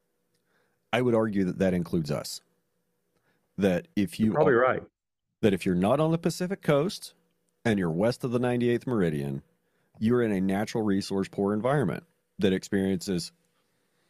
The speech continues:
Speaker 1: that can have three to forty inches of rain. I, and I think that's the reality from the Front Range of the Rocky Mountains to the ninety-eighth meridian. And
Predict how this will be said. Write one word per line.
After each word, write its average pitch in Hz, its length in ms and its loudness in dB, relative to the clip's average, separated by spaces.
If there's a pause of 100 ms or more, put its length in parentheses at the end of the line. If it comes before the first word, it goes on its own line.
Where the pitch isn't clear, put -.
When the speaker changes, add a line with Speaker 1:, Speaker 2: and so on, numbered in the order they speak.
(460)
Speaker 1:
that 104 180 0
can 104 120 0
have 107 260 2 (160)
three 98 220 0
to 98 80 -2
forty 101 340 -2
inches 92 280 -2
of 160 140 -4
rain. 127 320 -8 (300)
I, 95 120 0 (100)
and - 20 -4
I 123 120 2
think 117 180 -2
that's 139 220 0
the 127 100 -4
reality 107 520 2
from 95 480 -2 (600)
the 190 100 2
Front 131 260 0
Range 123 240 0
of 101 60 0
the 101 80 0
Rocky 101 320 -2
Mountains 87 520 -4 (460)
to 104 100 -2
the 85 100 0
ninety-eighth 90 460 -2
meridian. 80 440 -4 (1120)
And 98 380 0